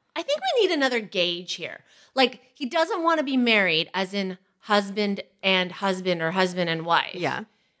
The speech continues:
Speaker 1: But does he want to have children?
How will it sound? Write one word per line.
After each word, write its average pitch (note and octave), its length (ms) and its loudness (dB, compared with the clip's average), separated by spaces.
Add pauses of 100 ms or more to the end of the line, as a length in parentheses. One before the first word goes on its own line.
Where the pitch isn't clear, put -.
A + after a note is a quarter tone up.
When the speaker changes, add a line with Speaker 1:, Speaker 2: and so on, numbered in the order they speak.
(800)
Speaker 1:
But F#3+ 300 4 (880)
does B3 360 4 (160)
he A3 520 0 (180)
want G3 640 4
to D#3+ 640 2
have D3+ 340 -2
children? F3+ 440 2